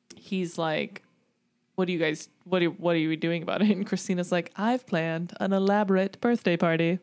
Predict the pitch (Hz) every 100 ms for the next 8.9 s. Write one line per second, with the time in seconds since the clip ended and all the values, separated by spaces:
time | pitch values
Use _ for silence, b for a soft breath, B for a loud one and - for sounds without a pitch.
0 | - 202 208 220 233 226 226 - 233 208
1 | - 214 220 208 - - - B B B
2 | B B B B 185 185 175 175 170 170
3 | 165 160 - 175 160 160 160 170 165 165
4 | 160 156 - 160 156 - 151 160 160 160
5 | - 202 202 - - 175 165 160 156 -
6 | 139 156 151 147 147 78 - - - -
7 | - 202 233 214 226 226 185 156 156 -
8 | - - - - - - 160 156